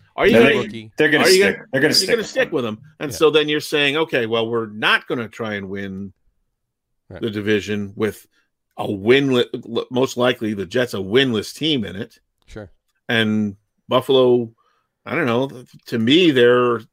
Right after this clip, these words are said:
Speaker 1: seeming almost more questionable as, as each week goes by.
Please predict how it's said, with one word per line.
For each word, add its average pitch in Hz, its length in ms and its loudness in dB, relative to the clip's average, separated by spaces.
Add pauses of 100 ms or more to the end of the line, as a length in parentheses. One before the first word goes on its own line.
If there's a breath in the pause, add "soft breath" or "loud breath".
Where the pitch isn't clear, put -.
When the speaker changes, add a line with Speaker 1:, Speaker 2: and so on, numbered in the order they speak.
(220)
Speaker 1:
seeming - 800 -8
almost 147 320 0
more 123 160 0
questionable 120 680 -2
as, 110 280 -4
as 110 260 -10
each 127 180 -10
week - 220 -8
goes 101 220 -4
by. 107 500 0